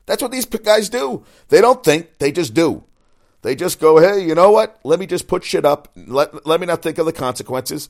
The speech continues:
And, you know, it's like they have no filter. There's no filter. That's what you do on social media. Just put anything the fuck up. So Cromwell, I don't think people are gonna forget about this very quickly, but, uh, the Jets gave you a lot of money, so maybe you'll grow up.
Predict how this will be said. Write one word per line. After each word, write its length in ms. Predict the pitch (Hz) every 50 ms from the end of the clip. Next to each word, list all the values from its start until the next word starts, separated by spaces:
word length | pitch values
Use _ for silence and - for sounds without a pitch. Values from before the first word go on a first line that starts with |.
| _ _ _ _ _ _ _ -
And, 400 | 131 131 131 135 135 131 131 131
you 80 | 139
know, 220 | 143 147 151 156 156
it's 180 | 160 - -
like 240 | 135 139 139 139 -
they 120 | 135 127
have 260 | 120 131 127 127 110 110
no 380 | 127 131 139 147 156 175 175
filter. 520 | 165 - - 190 208 208 - 139 90 - _ _ _ _ _
There's 140 | - 143 151
no 100 | 196 202
filter. 460 | - - 202 190 - - 85 - - _ _ _ _ _
That's 160 | - 117 -
what 80 | 156 143
you 40 |
do 120 | 131 147 143
on 80 | 139
social 240 | - 143 127 120 123
media. 140 | 113 101 80
Just 200 | - 120 - -
put 160 | 131 110 -
anything 340 | - 135 151 151 - 139 127
the 80 | 127 117
fuck 280 | - 107 104 - -
up. 260 | 92 80 - _ _ _ _ _ _ _ _ _ _ _ _
So 140 | _ - 98
Cromwell, 560 | - 160 143 151 147 131 113 98 78 - _ _ _ _ _ _ _ _ _ _ _ _ _ _ _ _ _ _ _ _ _
I 60 | -
don't 80 | 101 117
think 100 | 117 104
people 200 | 123 113 104 110
are 20 |
gonna 140 | 104 104 98
forget 240 | 95 107 101 107 104
about 180 | 98 107 101
this 260 | - 98 92 - - - _
very 240 | 76 85 92 85 85
quickly, 540 | - - 123 110 - - 113 113 104 - _ _ _ _ _ _ _
but, 260 | - 82 90 85 - _ -
uh, 280 | 80 78 78 76 71 67
the 80 | _ 85
Jets 280 | 78 - 120 117 120 -
gave 220 | - 101 104 98
you 80 | 98 98
a 40 |
lot 140 | 95 92 87
of 40 | 85
money, 360 | 87 92 90 90 90 87 _ _ _
so 160 | _ - 76
maybe 160 | 73 85 80 80
you'll 80 | 80
grow 240 | 73 76 73 76 80
up. 160 | 85 - _